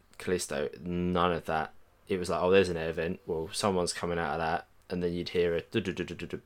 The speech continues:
bang, and out they come, bang, bang. The, you, do you know what I mean? It was that, "I'm gonna open a crate, something's gonna pop out at me.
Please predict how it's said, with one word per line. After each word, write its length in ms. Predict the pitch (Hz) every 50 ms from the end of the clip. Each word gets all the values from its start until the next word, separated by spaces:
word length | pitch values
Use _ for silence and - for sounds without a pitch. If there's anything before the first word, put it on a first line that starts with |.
| -
bang, 340 | - 87 85 82 80 78 78 - -
and 100 | - 87
out 160 | 90 87 - -
they 100 | 87 85
come, 320 | - - - 82 85 82 - - - - - -
bang, 240 | - 82 82 85 80
bang. 300 | 85 82 80 78 - - _ _ - -
The, 240 | - 80 80 80 76 -
you, 120 | 90 87 - _ _ _ _ - -
do 140 | - 107 - - - -
you 100 | 120 107
know 60 | 110
what 60 | 110
I 40 | 107
mean? 160 | 107 107 98 98
It 40 | 101
was 140 | 98 -
that, 240 | - 110 104 - - - - - - - - - -
"I'm 120 | 98 101
gonna 160 | 92 101 95
open 220 | 98 95 - - 92
a 40 | 90
crate, 500 | - - - 101 90 87 87 - - - - - - - - - -
something's 300 | - - 98 92 80 -
gonna 160 | - 90 87
pop 280 | - - 98 - - -
out 260 | 82 85 82 80 69
at 60 | -
me. 280 | 76 78 78 78 -